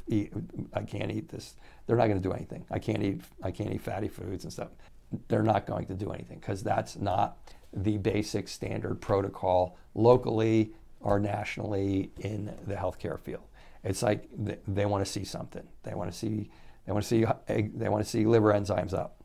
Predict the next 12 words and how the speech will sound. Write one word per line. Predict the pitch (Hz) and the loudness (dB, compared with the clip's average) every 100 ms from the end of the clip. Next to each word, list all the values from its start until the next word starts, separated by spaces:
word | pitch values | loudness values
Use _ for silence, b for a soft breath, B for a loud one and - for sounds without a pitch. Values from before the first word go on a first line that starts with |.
| - | -6
on | - | -4
the | 95 | -4
test, | - - - - | -2 -2 -4 -8
okay? | 82 82 92 - b b b b | -8 -4 -4 -4 b b b b
They | 98 | 0
wanna | 98 101 | 2 2
see, | 101 - 104 107 104 | 0 -2 2 4 2
they, | - 104 - | -2 -4 -6
they | - 104 | -4 -2
wanna | 101 151 | -2 -4
see, | - 101 104 104 | -6 -4 -4 -6
uh, | - 98 95 | -6 -6 -4